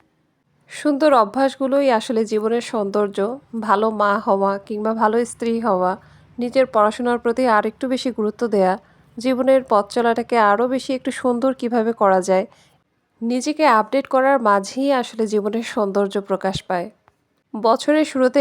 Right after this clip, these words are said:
আমার বেশ কিছু পরিকল্পনা ছিল, আসলে সবগুলো আমি করতে পারিনি। আমার বাসায় মেহমান ছিল, অনেক মেহমানই ছিল, তো এজন্য সব কিছু গুছিয়ে এতটুকু বাসার মধ্যে একা হাতেই সব কিছু করেছি, এজন্য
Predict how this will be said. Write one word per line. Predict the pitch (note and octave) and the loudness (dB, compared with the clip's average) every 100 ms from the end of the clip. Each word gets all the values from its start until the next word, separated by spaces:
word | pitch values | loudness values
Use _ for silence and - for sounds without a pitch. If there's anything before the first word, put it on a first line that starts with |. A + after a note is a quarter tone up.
| B3 | 2
আমার | A3 G#3 | 4 2
বেশ | G#3 G#3+ A#3 | 2 -2 -2
কিছু | - B3+ C4 | -6 -8 -4
পরিকল্পনা | B3 A3+ B3+ B3 B3+ A#3+ | -4 -2 -2 -2 -2 -2
ছিল, | - A#3+ F#3+ C#4+ - _ _ | -2 -4 -2 -4 -6 _ _
আসলে | - A3+ A3 A3+ | -4 -4 -2 -2
সবগুলো | A#3 A#3+ A3+ - B3+ B3 | -2 -2 -2 -2 2 4
আমি | A#3 | 2
করতে | A#3+ C4+ C4 C#4+ | 0 -2 -2 -4
পারিনি। | C#4 F#3 F#3 G#3 | 0 0 0 0
আমার | B3 G#3 G3+ | 0 0 0
বাসায় | G3+ G3+ - G#3+ A3 _ _ _ | 0 -2 -2 -2 -4 _ _ _
মেহমান | A#3 B3 C4 C4+ | -4 0 0 0
ছিল, | C4 A#3 G3 D4 - _ _ - | 0 0 0 -2 -6 _ _ -2
অনেক | G#3+ A#3+ A#3+ | 0 0 -2
মেহমানই | B3 B3 B3+ B3+ | -2 0 -2 -2
ছিল, | - A#3+ F#3+ C#4 - _ _ _ | -4 -2 0 -2 -6 _ _ _
তো | G#3+ G3 G3 - | 2 4 2 2
এজন্য | A3+ B3+ B3+ B3 A#3+ A#3+ | 0 2 2 2 2 2
সব | B3+ B3 | -2 -2
কিছু | B3 C4+ | -4 -4
গুছিয়ে | A3 G#3 G#3 B3 | -2 -2 0 0
এতটুকু | A#3 A3 A3 A#3 B3 | 0 0 -2 -2 0
বাসার | G#3+ F#3+ B3 A3 | 0 0 0 -2
মধ্যে | A3+ G#3 B3 - | -2 -4 -4 -2
একা | - G3 B3+ | -4 -2 -2
হাতেই | B3+ B3+ C#4 | -2 -2 -4
সব | C4+ B3+ | -2 -4
কিছু | - B3 C4 | -6 -6 -4
করেছি, | C4 C4 B3+ A#3+ C4 - _ _ _ - | -2 -2 -2 -4 -6 -8 _ _ _ -4
এজন্য | A#3+ A#3 A#3+ | 0 0 0